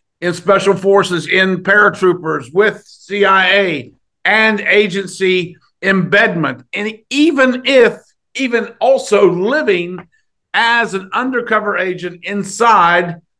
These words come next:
a prison. And he'll talk to you more about that. And he did that not for three days and not for three weeks, for three solid years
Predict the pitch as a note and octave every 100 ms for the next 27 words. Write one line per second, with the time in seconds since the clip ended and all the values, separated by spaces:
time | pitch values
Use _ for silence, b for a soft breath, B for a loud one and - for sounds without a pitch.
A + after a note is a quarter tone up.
0 | _ - E3 D#3+ - - C4+ A#3 D3+ C3
1 | D3+ E3 G3+ G3 G#3+ A3 A3 G3+ F3+ G3
2 | A#3+ A3+ G3 F3 D#3+ E3 E3 - _ D3
3 | D#3 D#3+ E3 F#3+ E3 E3+ E3 - _ B2
4 | D3 G#3 - G3+ F3 F#3+ G3 F3+ D#3+ D#3+
5 | D#3 C3 C3 B2 B2+ D3+ F3 - D#3 D#3
6 | D#3+ C3+ C3 B2 - _ _ - A#2+ A#2
7 | A#2+ C3+ E3 E3 D#3 D#3 - - - D#3+
8 | D#3+ D#3 C3+ B2+ A#2+ A#2+